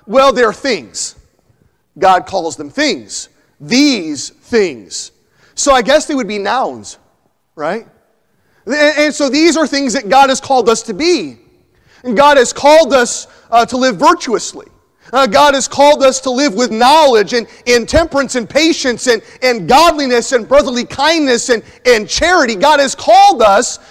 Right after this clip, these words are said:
to take these things and, and implement them and incorporate them into our lives.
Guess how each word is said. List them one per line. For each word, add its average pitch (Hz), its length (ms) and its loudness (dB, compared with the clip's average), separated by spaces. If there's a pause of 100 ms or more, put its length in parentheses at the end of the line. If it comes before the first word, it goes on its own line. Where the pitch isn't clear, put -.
(100)
to 269 120 -6
take 359 360 -2
these 285 280 0
things 220 420 -4
and, 269 140 -2 (200)
and 277 260 0
implement 302 600 0
them 254 160 -2
and 240 140 0
incorporate 262 840 0
them 240 140 -4
into 240 300 -2
our 226 160 4
lives. 247 460 -4